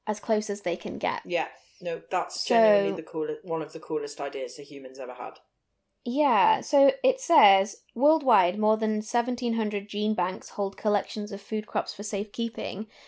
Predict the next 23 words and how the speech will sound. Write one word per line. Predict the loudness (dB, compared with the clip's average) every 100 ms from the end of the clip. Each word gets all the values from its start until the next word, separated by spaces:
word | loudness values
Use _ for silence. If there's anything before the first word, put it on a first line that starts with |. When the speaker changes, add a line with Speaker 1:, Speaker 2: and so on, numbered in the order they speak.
| _
Speaker 1:
yet | 0 0
many | 2 2 2
of | 0
these | -4 -4
are |
vulnerable, | 0 0 0 -2 -2
exposed | -2 -2 -4 -2
not | -2 -2
only | -2 -4
to | -6
natural | -6 -6 -8
catastrophes | -10 -10 -12 -10 -8 -6
and | -6 -2
war, | 2 4 4 2 -6 _
but | -6
also | -4 0 -2
to | 0 -2
avoidable | -2 0 0 0 -2 -4
disasters, | -6 -8 -8 -6 -4 -4 -8 -16 _ _
such | -8 -6 -6
as |
poor | -8 -2 -2
management, | 0 -4 -6 -8 -8 -6 -8 -12